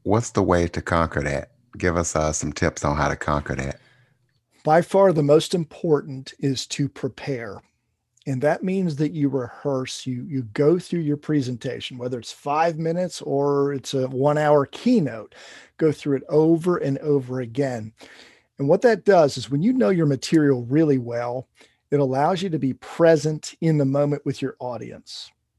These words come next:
Speaker 2: Uh, you and I and your listeners, we've all listened to those speakers that we know they're, they're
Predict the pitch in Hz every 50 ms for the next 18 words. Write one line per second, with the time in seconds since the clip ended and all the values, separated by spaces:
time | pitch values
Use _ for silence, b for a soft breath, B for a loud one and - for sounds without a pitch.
0 | _ _ _ _ _ b b b b b b b b b _ _ - 147 143 196
1 | 226 254 269 349 320 220 147 131 139 170 170 175 165 165 160 160 165 160 160 160
2 | - - 135 131 127 131 - - 160 139 143 143 139 160 160 - - - 143 139
3 | 135 123 - - 175 156 147 - - 196 196 220 214 180 160 170 170 - - 170
4 | 156 147 135 - 151 139 143 139 135 131 - - - - 147 139 131 - 143 135
5 | - - 165 - - 180 180 180 175 170 160 160 156 151 139 156 147 139 135 165
6 | 165 147 147 135